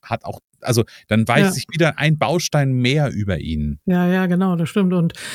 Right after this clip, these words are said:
Speaker 2: ich kann dann ja fragen, äh, äh, „Wissen Sie, äh, wussten Sie eigentlich schon, dass ich auch das und das anbiete? Ist das vielleicht, äh, ist das für Sie interessant?“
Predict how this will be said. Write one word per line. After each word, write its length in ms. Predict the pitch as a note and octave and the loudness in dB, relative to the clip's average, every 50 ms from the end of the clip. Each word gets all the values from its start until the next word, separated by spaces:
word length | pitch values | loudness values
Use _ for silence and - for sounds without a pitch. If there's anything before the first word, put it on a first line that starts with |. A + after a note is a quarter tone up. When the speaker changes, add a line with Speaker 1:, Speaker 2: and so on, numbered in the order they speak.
| - - - - | -14 -16 -16 -16
Speaker 2:
ich 100 | - - | -6 -2
kann 120 | - E3+ D#3 | 0 0 2
dann 120 | D#3+ D#3+ | 2 2
ja 140 | E3 D#3+ D3+ | 0 0 -2
fragen, 340 | - - F#3+ F3+ F3 E3 F3 | -2 -2 0 0 2 2 0
äh, 40 | - G3 A3+ B3 G#3+ - - - F#3+ | 0 0 0 0 0 0 0 0 -2
äh, 540 | G3 D#3 E3+ D#3+ D#3+ D3+ D3+ - - - - A3 F3 | -2 0 0 0 2 2 0 -2 -4 -6 -4 0 0
„Wissen 220 | F3+ E3 - F3+ | 0 0 0 0
Sie, 80 | D#3 E3+ | 0 0
äh, 200 | E3 F3 E3 D#3+ | 0 0 0 0
wussten 240 | F#3 F#3+ - - F3 | 0 0 0 0 0
Sie 60 | F#3 | 0
eigentlich 260 | E3 D#3+ E3+ D#3+ - | 2 2 0 0 0
schon, 200 | - G3 F3+ E3+ D#3+ | 0 0 0 2 2
dass 220 | D#3+ D#3+ - - | 0 0 0 -2
ich 160 | A3 - - F3 | -4 -2 -2 -2
auch 140 | G3 C#3 | -2 -2
das 180 | - - E3+ - | 0 0 0 0
und 100 | F3 D3 | 0 2
das 320 | F3 E3+ E3+ - - - - - - - - - - - - - - _ _ - | 2 2 0 0 -4 -8 -12 -18 -20 -20 -20 -18 -20 -20 -20 -20 -20 _ _ -2
anbiete? 1080 | G3+ F3+ F#3 D#3+ F3+ F3+ E3+ - F#3 F#3 F#3 F#3 F#3 F#3 A3 B3+ - B2 B2+ - - - | 0 2 2 2 2 0 0 0 0 0 0 0 0 -2 -4 -6 -10 -10 -10 -10 -4 -2
Ist 160 | G3 G3+ - | 0 2 2
das 120 | A3+ G#3+ - | 2 2 2
vielleicht, 360 | - F3+ E3 D3+ D#3+ - - | 2 0 0 0 0 -2 -2
äh, 220 | - F3+ A3 - | -2 -2 0 0
ist 140 | - F#3+ - | 0 0 2
das 120 | G#3+ G3+ | 2 2
für 120 | - - F#3 | 2 2 0
Sie 120 | D3+ D3+ | 2 0
interessant?“ 680 | C#3+ D#3+ C3 - - - - D#3+ D3+ D3 - - - | -2 -4 -4 -6 -4 -2 0 0 2 0 0 -2 -6